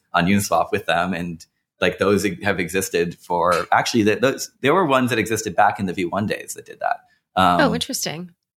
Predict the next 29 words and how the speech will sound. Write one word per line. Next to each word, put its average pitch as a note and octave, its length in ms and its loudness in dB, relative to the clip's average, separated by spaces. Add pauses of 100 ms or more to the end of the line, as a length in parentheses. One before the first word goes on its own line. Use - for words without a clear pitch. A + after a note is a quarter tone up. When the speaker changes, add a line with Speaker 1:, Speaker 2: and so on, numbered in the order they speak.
Speaker 1:
there A2 120 2
was, G2+ 180 2
uh, F#2+ 240 4
that F2+ 280 -2
project, F#2+ 480 0
uh, E2+ 340 2
Realty. F#2+ 840 0 (240)
Uh, F2 340 2
it F#2+ 40 -2
was, F2+ 100 -2
like, F2+ 120 -6
real G2+ 140 2
estate. A2+ 300 2
They F#2 80 0
were E2 80 -2
tokenizing, F#2 600 0
like, F2 180 -4
houses, G2 420 2
and F2 100 -6
they D#2+ 100 -4
created F2+ 340 -2
a E2+ 40 -2
whitelist, E2+ 560 -4 (400)
and E2 400 -2
you E2+ 60 -8
could F2 140 -8
only, F2 300 -2
you E2+ 140 -6
know, E2 200 -4